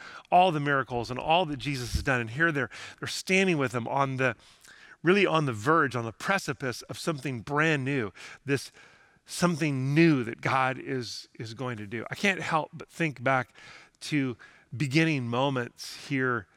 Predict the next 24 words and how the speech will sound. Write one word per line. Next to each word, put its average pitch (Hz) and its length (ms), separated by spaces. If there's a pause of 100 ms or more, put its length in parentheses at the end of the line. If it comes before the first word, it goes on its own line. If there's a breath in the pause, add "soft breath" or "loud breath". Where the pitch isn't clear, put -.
(460 soft breath)
in 139 80
this 254 180
church - 300
family. 107 440 (1400 loud breath)
So - 120
some 202 160
of 160 140
you 147 100
have 117 100
heard 139 180
me 135 140
tell 127 340
some 127 200
of 107 60
the 110 80
stories, 117 560
but 110 160 (520 loud breath)
forty-five 127 960
years 113 400
ago, - 360 (880)
forty-five 185 960
years 123 360
ago, 104 360 (800 loud breath)
this 147 460